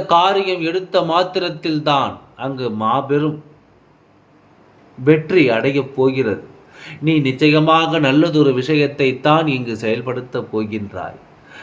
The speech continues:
நான் உனக்காக காத்து கொண்டிருக்கும் போது, நீ எதற்காகவும் உன் மனம் வருந்திக் கொண்டிருக்காதே. எந்த விஷயமாக இருந்தாலும், எனக்கான தடைகளை எல்லாம் இங்கு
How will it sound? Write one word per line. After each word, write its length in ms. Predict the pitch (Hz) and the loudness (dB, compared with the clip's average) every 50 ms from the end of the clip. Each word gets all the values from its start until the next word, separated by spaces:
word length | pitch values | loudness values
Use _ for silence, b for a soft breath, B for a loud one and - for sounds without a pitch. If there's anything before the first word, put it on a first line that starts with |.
| B B B | B B B
நான் 240 | 131 131 131 135 127 | 0 2 2 2 0
உனக்காக 640 | 117 117 127 135 135 - 156 147 151 156 151 160 151 | 0 0 -2 -2 0 2 2 2 4 4 2 0 -2
காத்து 400 | 156 170 170 196 202 196 - 160 | 0 0 0 0 0 -2 -4 -6
கொண்டிருக்கும் 720 | 151 156 147 135 123 123 120 117 117 107 110 127 120 117 | -4 -2 -2 -2 -2 -2 -4 -4 -6 -6 -4 -6 -4 -2
போது, 240 | 113 117 120 117 113 127 | 0 0 0 0 0 -2
நீ 100 | 127 123 113 | -4 -2 0
எதற்காகவும் 840 | 107 101 98 110 117 113 - 135 123 123 123 127 123 127 131 131 127 | 0 0 0 -2 -2 -2 -2 0 0 0 0 -2 -4 -4 -4 -4 -2
உன் 180 | 117 110 107 101 | -4 -4 -2 -2
மனம் 320 | 98 98 104 113 117 110 | -2 -2 -2 -2 -2 -2
வருந்திக் 400 | 113 113 123 135 135 135 131 - | 0 0 -2 -2 -4 -6 -6 -6
கொண்டிருக்காதே. 760 | 123 110 101 101 92 92 90 - - - 92 87 85 82 73 - - - - - - - B B B B B B B | -6 -6 -4 -6 -6 -8 -10 -12 -8 -8 -8 -8 -8 -12 -16 -20 -20 -20 -20 -20 -20 -20 B B B B B B B
எந்த 300 | 123 139 151 175 185 180 180 | 2 2 4 4 4 4 4
விஷயமாக 680 | 156 156 151 165 160 151 156 151 147 147 143 139 139 139 | 4 4 2 2 4 4 4 4 4 4 4 2 2 0
இருந்தாலும், 720 | 120 117 120 131 131 131 143 139 143 143 147 156 165 165 | -2 -2 -4 -4 -2 0 2 2 4 4 4 2 2 0
எனக்கான 640 | 147 127 127 127 127 131 147 151 156 165 180 185 180 151 | 0 0 0 -2 -2 2 4 6 6 6 6 4 2 2
தடைகளை 460 | 165 151 147 151 147 143 143 139 135 131 | 2 2 2 2 2 2 2 2 2 2
எல்லாம் 460 | 127 127 123 123 123 123 123 120 120 | 2 2 2 2 2 2 2 0 -2
இங்கு 300 | 120 117 117 113 107 110 | -4 -8 -6 -4 -4 -4